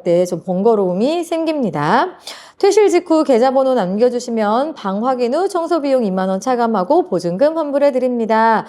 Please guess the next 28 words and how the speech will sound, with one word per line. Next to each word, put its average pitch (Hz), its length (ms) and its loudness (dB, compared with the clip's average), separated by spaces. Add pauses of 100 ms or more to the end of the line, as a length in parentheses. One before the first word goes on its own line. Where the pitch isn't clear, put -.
(200)
그러니까 233 220 -4
보증금 302 520 0
못 202 180 -2
받게 262 260 2
될까 196 400 -2
봐 214 280 0 (240)
막 294 260 -6
문자로 220 480 0
막 208 200 -2
물어보고 240 460 0
하시는 262 300 -4
분들 214 260 -4
계시는데 202 640 0
이것도 233 380 -2
응대하려면 202 880 0
귀찮고 220 460 -6
일이거든요. 190 720 -2 (220)
그래서 190 200 2
미리 269 380 4
안내를 185 460 0
해드리는 240 420 2
게 220 60 0
좋고요. 240 560 -2
제일 277 360 2
중요한 160 380 -8
거, 156 100 -8
마지막 180 540 -2
이거예요. 143 520 -6